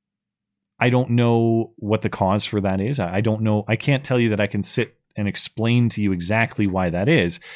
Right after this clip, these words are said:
but demographic voting trends are real. Um, value structures along demographic lines do exist, rightly or wrongly. There are certain parts of the world that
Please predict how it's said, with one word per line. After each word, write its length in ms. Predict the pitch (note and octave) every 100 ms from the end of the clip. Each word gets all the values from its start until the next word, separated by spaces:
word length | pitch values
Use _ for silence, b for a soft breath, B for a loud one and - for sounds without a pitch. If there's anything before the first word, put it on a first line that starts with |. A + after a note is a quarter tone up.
| B B B _
but 260 | A2 G#2 - _ _ _
demographic 640 | A2 A2 B2+ B2 B2 C3+ G#2
voting 320 | A2 A2+ A2+
trends 360 | A#2+ A2 G#2+ -
are 180 | G2+
real. 460 | F#2 F#2 F#2+ C3 C#3+
Um, 360 | A2 G2 F#2 F#2+
value 380 | G2 G2 A2 A2+
structures 760 | - A2 - A#2+ A2+ G#2 - - _ _ _ _ -
along 280 | A2+ A2
demographic 600 | A2 G#2+ G#2 G#2+ G#2+ G#2+ G2+
lines 500 | G2 G2+ G2+ - - _ - G2+
do 240 | A2+ A#2+
exist, 580 | B2+ G#2 G2 G2 C3+ -
rightly 440 | G#2 G2+ G#2+ G#2 G2+
or 100 | F#2
wrongly. 480 | F2+ F2+ F#2 B2+
There 180 | C3 G2+
are 120 | G2+
certain 420 | G2 - B2+ A2+ G#2
parts 380 | - A2 A2
of 140 | A2+ G2
the 100 | G2+
world 420 | F2+ F#2+ A2 A2
that 240 | G2+ F#2